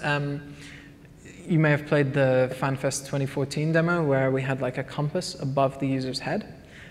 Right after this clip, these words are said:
Uh, and that was, you know, one of our, one of our early methods of giving players awareness of who's behind them and who's around them.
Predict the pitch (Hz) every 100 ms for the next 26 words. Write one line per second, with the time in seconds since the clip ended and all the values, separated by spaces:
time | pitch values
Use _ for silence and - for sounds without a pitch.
0 | - - - 139 135 - 143 147 151 147
1 | 139 - - 147 131 127 127 127 127 127
2 | - - - - - - - - - 139
3 | 135 139 165 170 151 139 143 135 135 135
4 | 127 - 147 147 135 - 131 131 123 -
5 | - - 143 135 139 139 131 131 120 -
6 | 151 135 135 - 135 127 127 - - 139
7 | 147 139 131 135 135 139 - 160